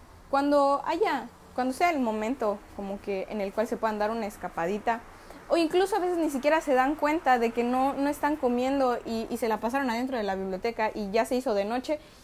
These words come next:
y ellos ni siquiera desayunaron. Bueno, e-, este tipo de, de cosas pues sí, sí puede pasar en, en los estudiantes,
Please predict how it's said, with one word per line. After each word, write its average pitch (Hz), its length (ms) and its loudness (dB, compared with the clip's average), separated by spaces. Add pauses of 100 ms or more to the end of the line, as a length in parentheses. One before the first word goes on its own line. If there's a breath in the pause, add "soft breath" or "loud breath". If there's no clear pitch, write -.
(100)
y 247 100 0
ellos 277 320 4
ni 226 160 -2
siquiera 247 320 2
desayunaron. 196 720 -2 (560 loud breath)
Bueno, 247 300 0
e-, - 200 4
este 277 220 0
tipo 262 240 0
de, 196 280 2
de 190 160 -6
cosas 254 320 -2
pues 190 180 -10
sí, 214 220 -8
sí - 160 -6
puede 247 260 0
pasar 202 420 -4 (360)
en, 202 420 -6
en 202 140 -6
los 202 180 -6
estudiantes, 202 640 -6